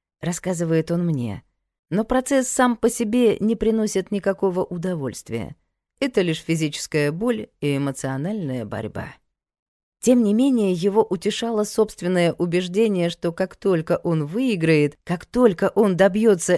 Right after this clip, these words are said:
этого, боль пройдёт. Придёт награда, и с ней рассвет нового дня. Но этого не произошло.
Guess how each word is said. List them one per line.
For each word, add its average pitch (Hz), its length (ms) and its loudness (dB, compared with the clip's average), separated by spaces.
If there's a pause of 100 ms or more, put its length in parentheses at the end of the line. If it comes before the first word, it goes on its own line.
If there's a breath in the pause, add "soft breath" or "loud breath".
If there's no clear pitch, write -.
(140)
этого, 180 680 2
боль 190 400 0
пройдёт. 185 760 -4 (880)
Придёт 143 400 -2
награда, 127 640 -2 (320)
и 151 100 -2
с - 160 -6
ней 190 400 0 (320)
рассвет 170 800 -2 (220)
нового 147 640 -2
дня. - 420 -8 (1400)
Но 196 300 2
этого 165 300 -2
не 156 180 -2
произошло. 151 760 -6